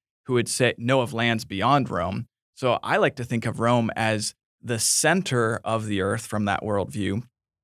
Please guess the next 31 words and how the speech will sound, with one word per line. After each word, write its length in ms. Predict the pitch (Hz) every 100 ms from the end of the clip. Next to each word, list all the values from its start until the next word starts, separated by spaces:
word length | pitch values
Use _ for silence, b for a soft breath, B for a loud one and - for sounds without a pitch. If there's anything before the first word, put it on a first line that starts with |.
| _ _
from 320 | - - 143 135
which 280 | 127 -
the 120 | - 120
roads 440 | 120 117 113 -
led 360 | 107 123 120 110
to 80 |
the 180 | - 107
ends 220 | 95 101
of 80 | -
the 120 | 104
earth. 160 | - -
So 80 | 127
you 160 | 110
know 180 | 110 113
the 140 | 107 110
Roman 380 | 113 110 104
roads, 420 | 104 113 110 110 -
how 120 | 98
they 160 | 98
built 280 | 104 117 113
all 100 | 107
these 200 | 104 110
roads 300 | 113 107 101
so 140 | - 95
that 100 | 87
their 100 | -
armies 320 | 113 110 107
could 160 | -
travel 340 | - 104 113 80
on 160 | -
them. 200 | 98 110